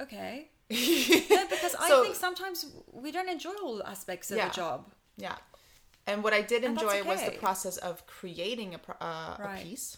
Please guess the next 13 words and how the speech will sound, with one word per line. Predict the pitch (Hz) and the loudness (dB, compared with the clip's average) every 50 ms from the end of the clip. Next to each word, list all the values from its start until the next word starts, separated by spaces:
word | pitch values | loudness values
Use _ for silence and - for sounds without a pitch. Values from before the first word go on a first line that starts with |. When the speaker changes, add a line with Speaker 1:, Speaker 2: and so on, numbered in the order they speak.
| _ | _
Speaker 1:
Yeah. | - 233 262 311 349 349 - _ _ _ _ _ _ - | -16 -14 -12 -12 -14 -14 -18 _ _ _ _ _ _ -12
Speaker 2:
And | - 175 175 165 | -8 -8 -4 0
that | 170 170 190 185 190 | 2 2 2 2 -2
rehearsal | 190 175 165 165 - 165 - | -6 -6 -6 -8 -10 -12 -10
process, | - 151 147 - - 165 | -8 -8 -8 -8 -8 -8
so | - - 160 | -6 -6 -8
where | 151 156 160 151 | -8 -8 -8 -6
I | 151 147 151 | -6 -6 -6
was | 156 156 | -6 -8
sit-, | - - 175 165 165 - - 156 | -8 -6 -6 -8 -10 -12 -16 -12
where | 160 160 156 | -10 -8 -8
I | - 160 156 | -6 -8 -8
was | 156 160 - - | -8 -10 -14 -16